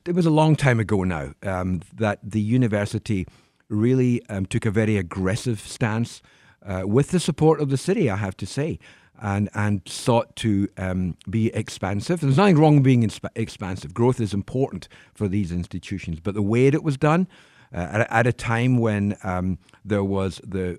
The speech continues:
o-, the opportunity to, to, to use federal funds, urban renewal money, and, and other resources to, to be expansive in a way that actually damaged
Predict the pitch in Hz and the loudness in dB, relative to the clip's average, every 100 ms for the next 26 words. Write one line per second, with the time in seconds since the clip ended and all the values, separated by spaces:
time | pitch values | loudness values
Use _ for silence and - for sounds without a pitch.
0 | - 101 - 104 117 113 104 - 127 131 | -8 -10 -2 0 2 -2 -6 -2 0 0
1 | - 123 - 82 - - _ - 92 - | -2 -4 -4 -8 -8 -18 _ -12 -10 -4
2 | 101 117 143 - 131 127 117 101 113 113 | 0 4 4 4 0 0 0 -2 -2 0
3 | 101 92 95 101 113 127 123 123 127 107 | -2 -2 -2 0 2 4 4 2 2 0
4 | 90 92 101 101 110 123 120 104 120 120 | -2 -2 -2 -2 0 0 0 0 0 0
5 | 127 117 - - - _ - 117 107 - | -2 -4 -6 -20 -20 _ -2 0 0 -2
6 | 120 107 120 113 - 123 135 - 113 110 | -4 0 0 0 -2 0 2 0 -2 0
7 | 107 110 101 101 - 104 110 117 104 101 | 0 0 0 -4 -6 -8 -6 -4 -2 0
8 | 101 101 82 - | 0 0 -2 -8